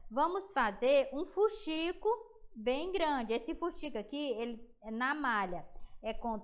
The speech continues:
trinta e quatro centímetros. Se for no tecido,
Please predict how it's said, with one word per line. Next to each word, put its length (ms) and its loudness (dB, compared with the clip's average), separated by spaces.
trinta 480 -2
e 160 -2
quatro 540 0
centímetros. 880 -6
Se 260 -2
for 200 4
no 180 -2
tecido, 840 -4